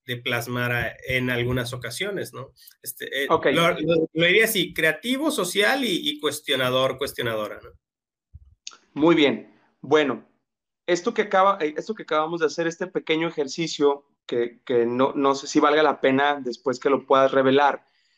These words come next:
Speaker 2: no solamente está diciendo de lo que tú piensas, de lo que tú concibes sobre esta persona. Todo el, todo el tiempo, cuando nos encontramos con,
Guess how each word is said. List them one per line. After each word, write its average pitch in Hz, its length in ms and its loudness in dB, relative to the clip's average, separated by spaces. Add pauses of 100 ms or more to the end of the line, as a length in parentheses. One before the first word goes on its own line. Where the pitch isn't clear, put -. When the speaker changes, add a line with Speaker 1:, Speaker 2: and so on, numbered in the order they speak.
(340)
Speaker 2:
no 170 200 4
solamente 214 600 2
está 190 260 2
diciendo 180 540 -2
de 180 100 0
lo 139 180 -2
que 139 80 -12
tú 151 320 -14
piensas, 165 800 0
de 131 180 -2
lo 123 140 -4
que 127 100 -6
tú 139 260 -8
concibes 165 600 0
sobre 123 320 0
esta 135 260 -4
persona. 117 540 -2 (680)
Todo 190 180 6
el, 214 160 2
todo 202 160 6
el 220 160 2
tiempo, 165 600 2
cuando 131 260 4
nos 131 160 -2
encontramos 135 800 0
con, 120 460 0